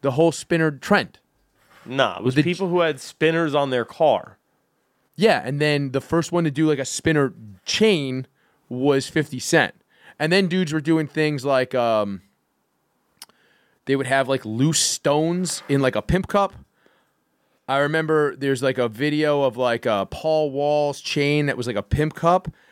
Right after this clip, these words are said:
Speaker 1: but it had, like, loose pink diamonds in it, so it, like, looked like you could pour out scissor. The glass fell out in a concert, and all the diamonds fell into the crowd.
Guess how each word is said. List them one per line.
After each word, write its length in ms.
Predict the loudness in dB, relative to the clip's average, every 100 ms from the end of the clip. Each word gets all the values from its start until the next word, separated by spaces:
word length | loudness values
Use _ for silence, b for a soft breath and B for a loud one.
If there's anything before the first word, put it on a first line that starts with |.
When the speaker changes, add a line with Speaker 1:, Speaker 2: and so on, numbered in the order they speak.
| b
Speaker 1:
but 140 | 0 2
it 100 | 4
had, 140 | 2
like, 160 | 2 -2
loose 320 | -2 -2 -4
pink 400 | -4 -2 -2 0
diamonds 480 | 0 2 0 0 2
in 100 | 2
it, 140 | 0
so 160 | 0 0
it, 100 | 0
like, 160 | -2
looked 280 | 0 0 0
like 140 | -2
you 60 | -4
could 160 | -6 -8
pour 240 | -4 0
out 160 | 0 -2
scissor. 440 | -6 -2 -2 -4 _ b b
The 160 | -4 -4
glass 540 | -4 -2 2 2 0
fell 360 | -6 -2 -2 0
out 300 | 0 0 -2
in 120 | -4
a 80 | -4
concert, 600 | -4 0 0 0 0 0 -2
and 100 | 0
all 160 | 0
the 100 | 0
diamonds 520 | -2 0 2 0 -2
fell 200 | 0 0
into 140 | 0 -2
the 140 | -8
crowd. 420 | -4 0 0 0